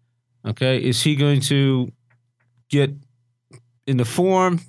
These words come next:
Might be a little later in the season, but is he gonna be consistent for them? Since, you know, he's gonna be the D H, and,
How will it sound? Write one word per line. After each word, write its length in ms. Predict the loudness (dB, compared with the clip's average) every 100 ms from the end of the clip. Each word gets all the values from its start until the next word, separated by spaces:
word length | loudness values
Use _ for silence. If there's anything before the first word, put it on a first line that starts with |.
| -6
Might 220 | -2 0
be 80 | 0
a 20 |
little 180 | 0 0
later 220 | 0 0
in 60 | -2
the 80 |
season, 440 | -2 0 0 0 0
but 240 | 0 -2 -6 _ _ _ _ _ _
is 160 | -4 0
he 80 | 2
gonna 160 | 2
be 100 | 2
consistent 540 | 0 0 2 2 0 0
for 80 | 0
them? 240 | 0 0
Since, 240 | 0 -4 -2
you 100 | -2
know, 60 | 0
he's 120 | 0
gonna 160 | 0
be 100 | 2
the 60 | 0
D 240 | 0 0
H, 460 | 2 0 -2 -6 -14 _ _ _ _ _ _ _ _ _
and, 500 | 0 2 2 0 -4